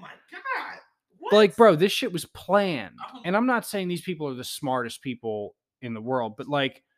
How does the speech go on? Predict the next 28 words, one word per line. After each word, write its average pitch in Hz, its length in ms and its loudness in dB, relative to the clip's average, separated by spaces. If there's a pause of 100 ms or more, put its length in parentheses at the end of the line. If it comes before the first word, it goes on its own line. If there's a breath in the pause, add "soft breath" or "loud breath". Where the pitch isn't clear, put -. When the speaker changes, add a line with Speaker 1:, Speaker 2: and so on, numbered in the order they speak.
(140)
Speaker 1:
I 226 120 -10
didn't 254 200 -16
think 262 220 -16
this 196 100 -20
shit, - 120 -20 (200)
I 226 40 -16
just 262 160 -20
thought 214 200 -8
it 190 60 -12
was 165 220 -16
some, 143 360 -14
you 156 140 -16
know, 143 240 -14
you 135 160 -20
know 214 80 -14
how, 160 260 -6
like, 135 160 -10 (140)
shit - 260 -20
gets - 180 -20
started. - 420 -16
Speaker 2:
Nah, 131 260 8
bro, 104 180 6
this 139 160 10
shit - 140 6
was 127 140 6
premeditated. 117 800 6
Speaker 1:
Oh - 140 -6
my 73 80 -16